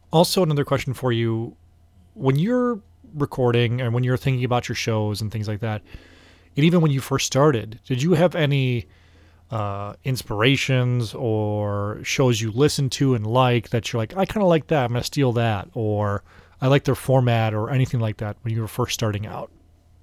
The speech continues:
Or even now to today, too. Don't need to <laughs> cut it off to when you were first starting, but even to,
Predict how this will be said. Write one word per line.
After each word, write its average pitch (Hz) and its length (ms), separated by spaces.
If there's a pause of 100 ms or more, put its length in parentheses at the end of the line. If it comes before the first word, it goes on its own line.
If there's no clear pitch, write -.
(280)
Or 131 80
even 135 240
now 127 220
to - 120
today, 117 280
too. 123 260 (600)
Don't 120 120
need 113 120
to 107 120 (220)
<laughs> - 240
cut 151 180
it 120 60
off 135 140
to 127 60
when 127 80
you 113 80
were 113 40
first 117 240
starting, 113 320
but 113 160
even 120 240
to, 117 100